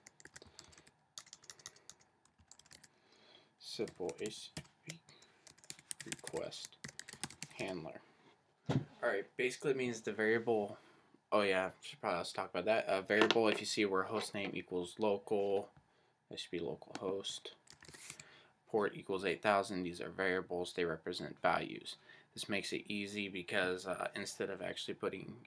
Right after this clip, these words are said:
eight thousand, you can change these around fairly easily, especially whenever, uh, I get into the next part of the video, or the next video.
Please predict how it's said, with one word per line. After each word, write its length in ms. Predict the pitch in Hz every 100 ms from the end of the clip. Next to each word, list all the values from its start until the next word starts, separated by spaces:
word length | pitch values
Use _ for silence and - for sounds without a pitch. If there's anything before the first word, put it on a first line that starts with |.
| -
eight 200 | - - -
thousand, 460 | 101 95 95 95 92
you 80 | 90
can 180 | 95
change 320 | 90 90 90 -
these 180 | 90
around 300 | 92 90 90 - - _ _ -
fairly 300 | 95 87 -
easily, 460 | 95 - 87 87 - - - 101
especially 480 | - 98 - 110
whenever, 680 | 98 98 95 92 92 87 87 104
uh, 240 | 98 87
I 80 | 92
get 200 | 92 90
into 220 | 90 -
the 100 | 90
next 300 | 90 - -
part 160 | - 95
of 60 | 92
the 60 |
video, 400 | 92 90 90 - 120 - -
or 180 | - - - -
the 120 | 95
next 280 | 98 - -
video. 360 | 95 90 90